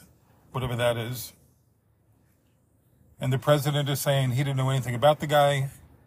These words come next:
All he did is had dinner. Um, and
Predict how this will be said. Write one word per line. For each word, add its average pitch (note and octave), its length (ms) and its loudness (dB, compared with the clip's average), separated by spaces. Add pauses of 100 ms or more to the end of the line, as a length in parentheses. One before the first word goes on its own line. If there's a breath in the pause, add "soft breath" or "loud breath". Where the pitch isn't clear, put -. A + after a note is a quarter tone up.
(260)
All C3+ 160 -2
he C3+ 60 -2
did C3 200 -6
is A#2+ 200 -6
had A2 200 -6
dinner. C#3+ 380 0 (1400)
Um, A2+ 400 -4 (640)
and A2+ 520 -6